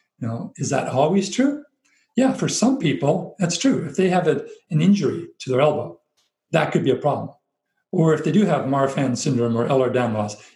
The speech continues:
it may be a problem. But if they just are n-, normal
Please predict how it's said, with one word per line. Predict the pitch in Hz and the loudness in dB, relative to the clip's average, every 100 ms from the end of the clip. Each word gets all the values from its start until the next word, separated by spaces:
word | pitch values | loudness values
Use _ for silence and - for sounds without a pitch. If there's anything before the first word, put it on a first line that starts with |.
| 160 | -4
it | 143 | 0
may | 143 | 0
be | 123 127 | 2 0
a | - | 0
problem. | 131 - - _ _ _ _ _ - | -4 -6 -10 _ _ _ _ _ 0
But | 151 | 0
if | 147 | 2
they | 208 240 | 2 2
just | 202 165 - - | 2 -2 -6 -4
are | 143 | -2
n-, | 127 - - | 0 -4 -6
normal | - 135 151 208 135 156 180 | -2 0 4 2 2 -2 -6